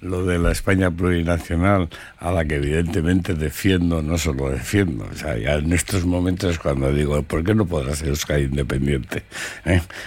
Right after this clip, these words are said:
Porque, pff, pues, desgraciadamente no lo puede ser, no, no, no, no consigue <laughs> adhesiones diferen-, de, suficientes, pero a veces dices, "Joder", entre esta banda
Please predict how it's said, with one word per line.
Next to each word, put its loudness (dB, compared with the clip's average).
Porque, 2
pff, 0
pues, -8
desgraciadamente 2
no 2
lo -2
puede -6
ser, -4
no, 0
no, 2
no, 2
no 4
consigue 0
<laughs> -18
adhesiones 0
diferen-, -4
de, 4
suficientes, -2
pero -4
a 0
veces -2
dices, -8
"Joder", 0
entre 2
esta 2
banda 4